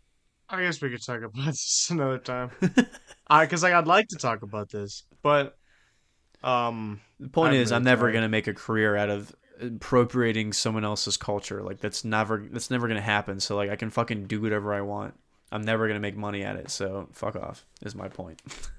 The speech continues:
Speaker 2: <laughs>
Speaker 1: Right.
Speaker 2: I'm never gonna claim it's mine either. Like, <laughs> I
Speaker 1: And it's like, "You can't listen to all this Latin music." I'm like, "Okay,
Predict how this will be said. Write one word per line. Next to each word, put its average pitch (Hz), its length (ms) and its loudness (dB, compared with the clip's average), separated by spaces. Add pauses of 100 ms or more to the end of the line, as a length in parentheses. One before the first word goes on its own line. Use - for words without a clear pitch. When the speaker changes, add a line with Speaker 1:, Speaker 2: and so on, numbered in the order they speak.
(140)
Speaker 2:
<laughs> 254 100 0 (1400)
Speaker 1:
Right. 120 360 -6
Speaker 2:
I'm 123 60 -4
never 147 140 6
gonna 143 140 8
claim 139 320 4
it's 120 140 0
mine 107 340 2
either. 98 340 -4
Like, 98 220 -6
<laughs> - 20 -2
I - 80 0 (2000)
Speaker 1:
And 151 240 -4
it's 135 160 -4
like, 131 180 -2
"You 143 240 -4
can't 165 320 -4
listen 123 340 -4 (120)
to 110 460 -6 (560)
all 123 180 -2
this 117 260 -8
Latin 110 380 -8
music." 120 360 -6
I'm 135 120 -6
like, 135 140 -6
"Okay, 131 540 -4